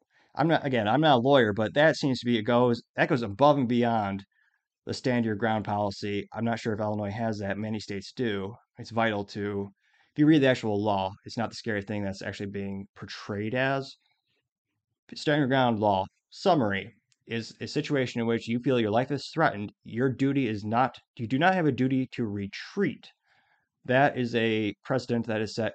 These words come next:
or rather policy that other states have, such as New Jersey.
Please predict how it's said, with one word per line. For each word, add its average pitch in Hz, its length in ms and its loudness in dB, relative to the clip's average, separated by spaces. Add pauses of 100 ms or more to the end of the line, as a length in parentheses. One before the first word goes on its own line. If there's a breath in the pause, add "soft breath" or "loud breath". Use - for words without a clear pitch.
(100)
or 104 320 -6
rather 107 220 -4
policy 127 440 0
that 101 180 -4
other 117 160 -2
states 101 300 -8
have, 104 140 -4
such 120 280 -4
as 104 180 -10
New 101 160 -8
Jersey. 107 460 -6